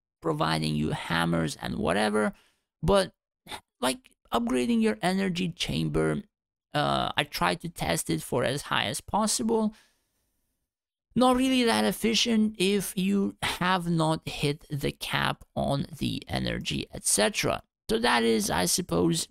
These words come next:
pretty much it. Everything else is the same as my other video for now. Uh, I have talked about research, talked about intelligence room.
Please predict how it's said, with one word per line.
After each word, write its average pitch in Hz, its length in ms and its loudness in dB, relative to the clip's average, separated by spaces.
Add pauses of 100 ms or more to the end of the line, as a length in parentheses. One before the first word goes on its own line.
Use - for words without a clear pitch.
pretty 147 400 0
much 139 340 0
it. 147 220 0
Everything 302 500 0
else 254 540 0
is 190 440 0
the 180 120 -2
same 170 480 2
as 156 560 0
my 147 400 0
other 147 320 0
video 62 760 -2
for - 540 -2
now. 147 580 0 (1080)
Uh, 143 180 0
I - 60 0
have - 240 -6
talked 254 260 -2
about 226 280 2
research, 208 580 0 (540)
talked 196 240 0
about 175 420 2
intelligence 156 920 0
room. 147 400 2